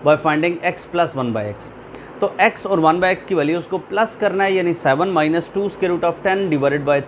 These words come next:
three को plus करना है seven plus two square root of ten divided by three में। तो आप देख रहे हैं कि दोनों के डिनोमिनेटर same है, आप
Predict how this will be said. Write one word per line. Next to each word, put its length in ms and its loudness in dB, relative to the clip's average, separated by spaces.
three 220 -2
को 180 2
plus 360 0
करना 280 0
है 160 -2
seven 460 2
plus 360 0
two 140 0
square 240 -2
root 200 0
of 140 -10
ten 220 2
divided 340 0
by 140 2
three 180 -2
में। 220 -4
तो 60 0
आप 200 6
देख 200 0
रहे 80 0
हैं 100 2
कि 60 2
दोनों 260 2
के 60 -2
डिनोमिनेटर 580 0
same 360 -4
है, 100 -4
आप 260 4